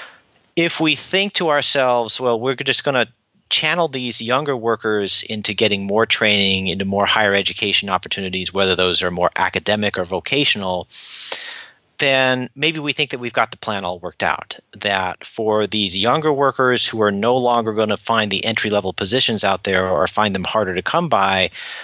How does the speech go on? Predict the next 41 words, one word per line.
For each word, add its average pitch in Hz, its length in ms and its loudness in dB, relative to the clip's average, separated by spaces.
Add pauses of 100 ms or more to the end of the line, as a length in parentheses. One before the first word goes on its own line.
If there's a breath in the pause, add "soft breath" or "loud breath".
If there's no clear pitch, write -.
(160 loud breath)
the 123 40 0
message 117 340 0
is 117 100 2
going 110 180 0
to 104 80 -2
be 95 400 0
stay 92 300 0
in 90 120 -6
school, 156 760 0 (520 loud breath)
go 127 180 2
out 120 300 2
and 101 240 -6
get 104 240 0
a 101 60 -2
credential, 120 760 2
whether 101 300 -2
that's 92 260 -2
a, 98 220 0
a 95 40 -4
degree 104 600 0
or 98 200 0
a 95 60 2
certificate 98 720 0
or 101 160 -2
something, 110 640 2
and 101 240 -2
then 139 480 0
you 135 160 -8
don't 147 320 -2
have - 400 -2
to - 100 -8
worry 127 340 -2
about 95 320 0
ever 104 200 -4
being 98 240 -2
in 95 80 -6
the 90 80 -4
low-wage 87 400 -2
labor 90 200 -2
market 80 340 -4
again. 78 300 -4